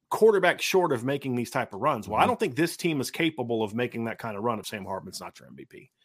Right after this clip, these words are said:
Speaker 2: Right.
Speaker 1: So
Speaker 2: Hundred percent.
Speaker 1: I just, again,
Speaker 2: That one's
Speaker 1: valuable,
Speaker 2: easy for
Speaker 1: not
Speaker 2: me.
Speaker 1: most outstanding.
Speaker 2: Right.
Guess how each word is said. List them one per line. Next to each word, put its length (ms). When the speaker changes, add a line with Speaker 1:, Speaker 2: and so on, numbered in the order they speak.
Speaker 2:
Right. 220
Speaker 1:
So 200
Speaker 2:
Hundred 160
percent. 240
Speaker 1:
I 140
just, 360
again, 460
Speaker 2:
That 260
one's 160
Speaker 1:
valuable, 20
Speaker 2:
easy 220
for 120
Speaker 1:
not 180
Speaker 2:
me. 60
Speaker 1:
most 220
outstanding. 600
Speaker 2:
Right. 220